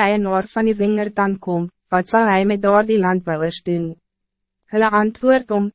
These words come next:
"Die slechte mense, hij zal hulle een slechte dood laat sterwe en die wingerd verhuur aan ander landbouwers wat om die vruchten op die rechte tijd zal gee." Jezus sê vir hulle, "Het julle nooit in die skrifte gelees nie,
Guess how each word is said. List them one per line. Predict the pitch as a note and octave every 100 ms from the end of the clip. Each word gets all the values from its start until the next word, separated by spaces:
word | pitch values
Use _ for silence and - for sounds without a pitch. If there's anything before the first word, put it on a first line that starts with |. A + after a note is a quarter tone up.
| _
"Die | G3
slechte | - A3+ A3+ - C#4
mense, | A#3 F#3 E3+ F3+ E3+ F#3 _ _
hij | - F#3+
zal | - G3+
hulle | G3+ G#3+ A3
een |
slechte | A3 - A3+ A3+ - B3+
dood | G#3 F#3
laat | G3 A3 A3+
sterwe | - G#3 F#3+ F3+ F3+
en | F3+ F#3+
die | F#3
wingerd | F3 F3+ F#3 F#3+
verhuur | G#3+ F#3+ F#3 F3+
aan | F3+ F#3
ander | A3 A3+ A#3+ A3+
landbouwers | F#3+ F3+ F3 E3 F#3 F#3 -
wat | F3+
om | F#3
die | F#3 F#3+ -
vruchten | G#3 G3+ - A#3+ G#3
op | G#3
die | G3
rechte | F3+ F3 - F#3
tijd | - F#3+ F3+
zal | - F3+
gee." | F3+ - E3+ E3+ - _ _ _ _ _ _
Jezus | A3+ A#3 - D4 -
sê | G3+
vir | G3 G3+
hulle, | F#3 F3+ F#3+ _ _ G#3+
"Het | G3+
julle | G3+ A3
nooit | A3+ G#3+ A3+ A#3+
in | A#3+
die |
skrifte | A#3+ - A3 G#3+ - A3
gelees | G#3+ G3 F3 E3 -
nie, | F#3 A3